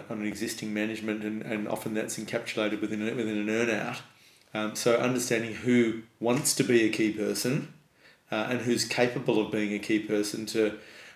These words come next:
not only affect that tran-, that orderly transition, but then to do a good job of it is, is really important. And for those that don't want to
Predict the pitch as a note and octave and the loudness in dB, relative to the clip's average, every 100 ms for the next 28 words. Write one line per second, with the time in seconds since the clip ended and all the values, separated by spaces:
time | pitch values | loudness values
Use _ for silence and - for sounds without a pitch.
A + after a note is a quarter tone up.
0 | - B2 A#2 A2+ A2 A2 A2 A#2+ - A#2 | -4 0 2 2 2 0 0 -2 0 -2
1 | - - A2+ A2 A#2+ A2 A2 G#2+ G#2 A2 | -4 -4 -6 -4 0 2 2 2 0 -4
2 | G#2+ G#2+ - A2 G#2+ - A2+ G2+ F#2+ G#2+ | -4 -4 -4 -4 -4 -2 -2 -4 -2 -2
3 | G#2 G#2+ - A2 A#2+ G2+ G#2 - A#2 - | -2 -4 0 0 0 0 -2 -2 -4 -4
4 | A#2+ G2+ G#2+ G#2 G2+ - A2+ A2+ G#2+ G#2+ | -6 -4 -2 -2 -2 -2 -2 -2 -10 -12
5 | - - - _ A2+ B2 A#2+ A#2+ B2 G#2 | -20 -20 -20 _ -6 0 6 8 6 4
6 | A#2 A#2 - - _ B2 B2 C3+ A#2+ | 0 0 -4 -18 _ 0 2 2 0